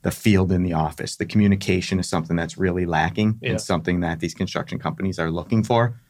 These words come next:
Speaker 1: So we've been able to add that as well. So data collection has always been sloppy. It's always been somebody scribbling on a sheet of paper, handing it to the office, them not being able to decipher what it says. And we've been able to help in, in, in that area as well. I think one of the things that separates Foundation Software is that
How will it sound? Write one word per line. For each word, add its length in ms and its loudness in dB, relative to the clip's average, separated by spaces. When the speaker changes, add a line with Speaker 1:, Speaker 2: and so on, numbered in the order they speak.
Speaker 1:
So 100 0
we've 180 6
been 140 6
able 220 4
to 200 -2
add 200 4
that 240 2
as 120 2
well. 420 0
So 420 0
data 260 4
collection 400 2
has 80 4
always 220 4
been 160 0
sloppy. 420 0
It's 120 2
always 200 0
been 340 -2
somebody 260 0
scribbling 420 -2
on 100 -2
a 40 -6
sheet 160 -4
of 40 -10
paper, 280 2
handing 260 2
it 120 -4
to 60 -2
the 100 0
office, 460 2
them 200 -2
not 140 -6
being 200 -6
able 300 -4
to 380 -2
decipher 420 0
what 140 2
it 80 -2
says. 420 6
And 320 4
we've 160 4
been 120 2
able 200 2
to 40 0
help 260 -2
in, 180 -2
in, 180 2
in 240 2
that 320 2
area 400 -2
as 220 -6
well. 380 -4
I 60 2
think 200 4
one 120 6
of 80 6
the 40 2
things 180 4
that 120 4
separates 400 0
Foundation 460 0
Software 460 2
is 140 2
that 280 0